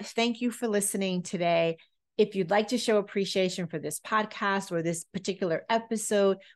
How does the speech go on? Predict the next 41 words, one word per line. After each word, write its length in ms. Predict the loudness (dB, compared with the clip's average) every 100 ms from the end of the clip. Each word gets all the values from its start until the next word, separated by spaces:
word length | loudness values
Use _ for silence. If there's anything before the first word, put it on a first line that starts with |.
| -4
please 260 | 4 4
share 460 | 4 -4 0 2 2
it 160 | 0 -4
so 160 | -6
that 160 | -4 -4
we 100 | -6
can 220 | -6 -4
reach 240 | -4 -4
more 140 | -4 -6
people. 680 | -4 -8 -2 0 2 0 -6 -20 -18 -8
If 140 | -2
you 120 | 2
are 60 | 2
listening 480 | 4 4 4 -2 0
on 160 | 0 -2 _
Apple 340 | 0 0 -2 -2
Podcasts 680 | -2 -2 -2 -2 -2 -4 -10
specifically, 920 | -6 -6 -2 -2 -2 0 0 0 -8 -20 -8
please 420 | -2 0 0 -2
leave 320 | 0 2 2 0
a 100 | -2
rating 520 | 0 2 2 0 -2
and 100 | -4
a 100 | -4
review 520 | -2 -4 -2 0 2 0
because 260 | -4 -8
that 300 | -4 -4 -2
does 200 | 0 0
help 320 | 0 -4 -2
us 160 | -4 -4
extend 360 | -10 -4 -4 -4
our 160 | -6
reach. 380 | -2 -2 -4 -6
And 120 | -4 -4
besides, 580 | -2 0 0 -2 -4 _ -6
we 140 | -4
read 260 | 0 -2 0
what 200 | -4 -2
you 40 |
gotta 220 | -4 -4
say. 380 | -4 -6 -8 -12